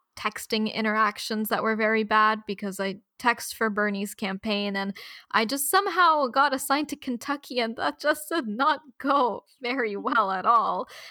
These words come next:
Speaker 1: Um, a lot of Trump supporters, a lot of people who, um, threatened violence against me and against Bernie Sanders. So I was
Speaker 2: What the
Speaker 1: really
Speaker 2: fuck?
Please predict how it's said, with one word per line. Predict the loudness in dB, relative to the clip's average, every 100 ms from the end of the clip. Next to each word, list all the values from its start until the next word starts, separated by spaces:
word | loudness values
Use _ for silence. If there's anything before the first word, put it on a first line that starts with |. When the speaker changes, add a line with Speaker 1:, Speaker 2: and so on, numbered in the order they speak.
| -14 0
Speaker 1:
Um, | 2 4 0 -8 0
a | 2
lot | 4 4
of | 2 -4 _ _
Trump | -2 -2 0
supporters, | -4 -4 0 0 0 -2 -2
a | -2
lot | 0 0
of | -2
people | -6 -6 -6 -6
who, | -4 -4 -4 -6
um, | -2 -2 -2
threatened | -2 -2 0 2
violence | 2 2 0 -2
against | -4 -4 -4 -4
me | -4 -4
and | -6 -6
against | -8 -8 -8 -8
Bernie | -8 -6
Sanders. | -4 -4 -4 -6 -6 -8 -10 -12 -12 -12 -14 -18 -2
So | 2 4 4
I | 4 2
was | 0 -2 -8 -2
Speaker 2:
What | 2 2 2
the | 0
Speaker 1:
really | 0 0
Speaker 2:
fuck? | 2 4 2 -4 -18